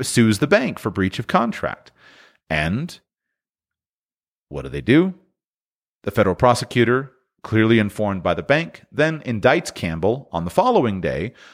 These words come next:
for failing to surrender his gold. So that's the first thing, is paper trail. Second thing relating to it is always a sting operation. You have to remember that many, many people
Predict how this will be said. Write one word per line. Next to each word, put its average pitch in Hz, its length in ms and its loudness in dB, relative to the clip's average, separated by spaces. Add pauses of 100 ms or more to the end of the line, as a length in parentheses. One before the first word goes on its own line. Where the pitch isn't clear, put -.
(100)
for 131 160 4
failing 98 420 2
to 95 60 0
surrender 78 420 -4
his 73 200 -10
gold. 69 320 -6 (580)
So - 140 2
that's 135 100 4
the 160 60 -4
first 156 300 0
thing, - 180 -8
is - 80 -10
paper 98 280 -2
trail. - 340 -10 (920)
Second 185 440 0
thing 76 280 -4 (240)
relating 107 540 4 (160)
to - 300 -4
it - 240 -14 (200)
is 120 520 6
always 92 420 -2
a - 60 -8
sting 160 360 -4
operation. 92 680 -6 (640)
You 104 100 0
have 160 180 4
to 190 100 0
remember 170 720 2 (220)
that 139 640 2
many, 175 760 -2
many 135 380 -2
people 127 640 -8